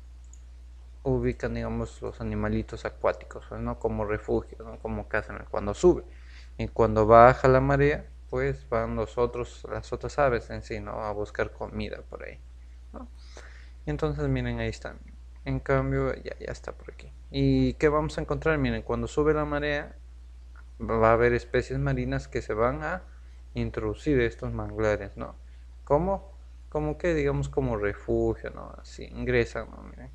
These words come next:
¿cómo qué cosa se puede encontrar? Las conchas negras, ¿no? Por ejemplo, miren, este aquí.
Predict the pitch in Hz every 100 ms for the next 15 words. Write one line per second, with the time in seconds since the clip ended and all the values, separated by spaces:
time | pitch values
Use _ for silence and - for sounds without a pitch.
0 | - 147 143 147 160 156 165 160 151 151
1 | 156 - 139 160 156 120 - 135 123 113
2 | 113 - 104 - - - - - - -
3 | - - - - - - - - - -
4 | - - - - - - - - - -
5 | - - - - - - - - - -
6 | - - - - - - - - - -
7 | - - - 110 - 117 - 104 101 -
8 | - - - - -